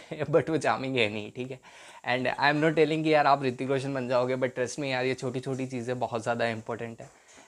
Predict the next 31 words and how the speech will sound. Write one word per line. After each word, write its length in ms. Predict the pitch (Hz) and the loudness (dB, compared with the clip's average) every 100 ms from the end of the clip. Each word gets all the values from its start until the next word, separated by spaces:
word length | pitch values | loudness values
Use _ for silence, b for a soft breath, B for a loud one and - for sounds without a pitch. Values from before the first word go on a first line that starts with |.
| B | B
And 160 | 117 117 | -4 0
अगर 180 | 123 | 4
आप 220 | 139 135 110 | 6 6 2
इन्हें 280 | 127 139 | -6 -4
apply 340 | 147 139 139 135 | -4 -2 -2 0
करोगे 340 | 127 127 127 127 123 127 | -2 -2 -4 -4 -8 -10
then 340 | 117 117 113 - - - | -8 -6 -6 -10 -8 0
आप 240 | 117 - _ - | 0 -2 _ -8
थोड़े 180 | 123 123 | -4 -4
से 180 | 127 120 | -4 -2
ज़्यादा 280 | 113 110 | 0 0
better 300 | 117 107 117 | -2 -2 -4
charming 400 | 113 113 104 117 | -6 -6 -6 -6
इंसान 360 | 107 107 120 113 | -10 -8 -8 -6
बन 160 | 110 107 | -6 -6
पाओगे। 400 | 101 101 101 - _ b b b b b _ _ | -8 -8 -10 -18 _ b b b b b _ _
So 160 | - 175 | 2 6
आज 260 | 147 147 | 8 6
के 100 | 175 | 4
episode 360 | 185 160 190 165 | 2 2 2 4
के 80 | 180 | 4
लिए 180 | 180 143 | 4 2
इतना 220 | 160 156 | 0 -2
ही 160 | 160 | 0
guys, 380 | 151 143 143 - | 2 2 0 -4
मिलते 240 | 131 127 151 | -4 -4 0
हैं 80 | 151 | 4
आपसे 320 | 135 127 135 | 4 2 -2
next 340 | 127 131 - | -2 -2 0
episode 460 | 143 135 - 135 123 | -2 -2 -4 -2 -2
में। 200 | 120 | -4